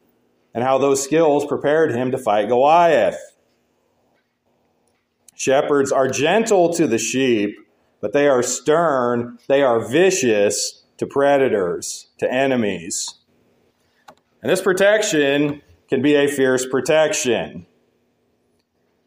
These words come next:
David is not writing about this as someone ignorant. He was a shepherd. He knew what was on the line for a shepherd tending his sheep. He recognized that as he was a shepherd to his father's sheep back in the day,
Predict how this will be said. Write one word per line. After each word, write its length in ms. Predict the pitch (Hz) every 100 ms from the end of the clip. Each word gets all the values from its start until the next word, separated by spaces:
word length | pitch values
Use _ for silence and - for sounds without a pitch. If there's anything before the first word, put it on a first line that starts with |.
| _ _ _ _
David 380 | 98 165 240 233
is 120 | 208
not 240 | 165 214 185
writing 460 | 190 247 277 214
about 340 | 156 123 120 120
this 240 | 120 120
as 100 | 127
someone 400 | - 120 107 104
ignorant. 640 | 110 123 104 90 80 71
He 120 | - 98
was 260 | 104 113
a 40 | 117
shepherd. 560 | - 143 143 135 110
He 80 | 107
knew 220 | 120 143
what 220 | 135 127
was 140 | 123 120
on 200 | 123 120
the 80 | 117
line 460 | 143 156 131 135
for 180 | 131 117
a 160 | 113 117
shepherd 600 | - 143 135 113 113 113
tending 360 | 110 107 107
his 180 | 98 92
sheep. 340 | - 135 123
He 100 | 113
recognized 1080 | 101 123 151 151 131 127 123 120 113 107 - - - _ _ -
that 240 | 123 123
as 240 | 147 139
he 560 | - 208 277 277 214 208 202 - -
was 160 | 139 131
a 60 |
shepherd 500 | 135 165 151 147 147
to 160 | 147 143
his 180 | 135 127
father's 500 | 143 135 131 117 113
sheep 400 | - 127 131 131
back 300 | 123 117 120
in 120 | 110
the 80 | 107
day, 500 | 104 101 104 120